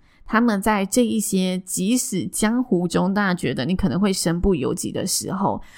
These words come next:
他们仍然把持着自己的原则，做一个清醒的人。那每个人呢，在江湖上走跳，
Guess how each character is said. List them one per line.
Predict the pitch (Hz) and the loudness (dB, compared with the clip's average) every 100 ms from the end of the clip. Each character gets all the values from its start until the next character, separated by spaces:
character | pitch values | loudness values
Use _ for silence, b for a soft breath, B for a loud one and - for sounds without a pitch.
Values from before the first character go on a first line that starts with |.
| B | B
他 | - | 2
们 | 214 202 | 4 2
仍 | 160 156 | 2 0
然 | 170 151 160 | 0 0 -2
把 | - 117 101 - | -2 -2 -4 -4
持 | - - 127 | -4 -4 -6
着 | 156 143 | -2 -2
自 | - 190 | 0 -4
己 | - 123 | -4 -4
的 | 104 | -4
原 | 92 123 95 127 | -2 -2 -2 -2
则， | - 117 104 | -2 -2 -2
做 | - 160 | -2 -2
一 | 156 | -2
个 | 120 | -4
清 | - 151 143 | -6 -6 -6
醒 | - - - | -6 -8 -8
的 | - - | -8 -8
人。 | - - - - b b b b b - | -6 -6 -8 -16 b b b b b 0
那 | 247 196 180 220 208 - | 2 2 0 -2 -4 0
每 | 196 | 2
个 | 214 | 4
人 | 233 220 | 2 0
呢， | 202 208 | 0 0
在 | 214 247 | 0 0
江 | - 214 226 | 0 -2 0
湖 | 185 165 | 2 0
上 | - 208 180 | 2 0 2
走 | 151 90 | 0 -2
跳， | - - - 208 | -2 -2 -2 -4